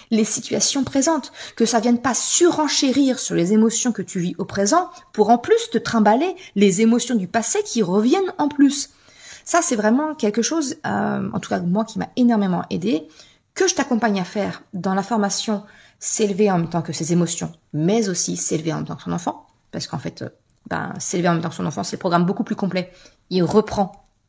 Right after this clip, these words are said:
tout ce qu'il y a dans la formation sur les émotions.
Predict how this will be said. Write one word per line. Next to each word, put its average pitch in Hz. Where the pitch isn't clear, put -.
tout 320
ce -
qu'il 220
y 202
a 185
dans 160
la 156
formation 165
sur 175
les 160
émotions. 160